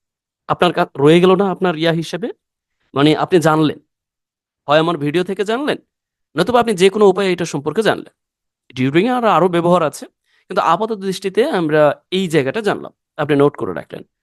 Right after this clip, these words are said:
এটা কি আর আপনি ভুলবেন? ভুলবেন না। এরপর দেখুন, লক্ষ্য করুন, আহ, have to plus one, তার মানে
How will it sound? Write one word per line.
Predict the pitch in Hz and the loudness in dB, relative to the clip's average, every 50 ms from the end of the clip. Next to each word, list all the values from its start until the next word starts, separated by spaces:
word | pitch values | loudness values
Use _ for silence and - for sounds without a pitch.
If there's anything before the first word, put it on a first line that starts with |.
| _ _ | _ _
এটা | - 151 160 | -6 -4 -2
কি | 156 180 | 2 2
আর | 156 143 | 2 2
আপনি | 139 131 - 131 | 2 0 -4 -8
ভুলবেন? | 117 120 127 131 135 180 190 160 - _ _ _ _ _ _ _ | -8 -8 -10 -10 -10 -10 -12 -12 -14 _ _ _ _ _ _ _
ভুলবেন | 294 302 269 180 127 | -4 -2 0 0 -2
না। | 95 - - - _ _ _ _ _ _ _ _ _ _ _ _ _ _ _ _ _ _ - | -2 -6 -12 -18 _ _ _ _ _ _ _ _ _ _ _ _ _ _ _ _ _ _ 0
এরপর | 202 226 247 247 262 254 | 2 2 2 0 -2 -2
দেখুন, | 226 233 226 226 208 208 | 0 -2 0 0 0 0
লক্ষ্য | 202 190 196 180 | -2 -2 -4 -4
করুন, | - 135 127 156 247 - _ _ _ _ _ _ _ _ _ _ _ _ _ _ - | -4 -4 -4 -4 -6 -8 _ _ _ _ _ _ _ _ _ _ _ _ _ _ -2
আহ, | 139 135 135 135 131 131 131 - - _ _ _ _ _ - 208 | 0 2 4 4 2 2 0 -2 -4 _ _ _ _ _ -2 -2
have | 233 220 - _ - 170 | -2 -2 -4 _ -2 -2
to | 139 - 135 | -2 2 2
plus | 151 160 143 147 135 131 | 2 2 2 2 2 2
one, | 113 82 - - _ _ _ _ _ _ _ _ | 2 0 -4 -10 _ _ _ _ _ _ _ _
তার | - 190 214 | -2 0 2
মানে | 208 185 202 269 415 494 | 2 0 0 0 -2 -4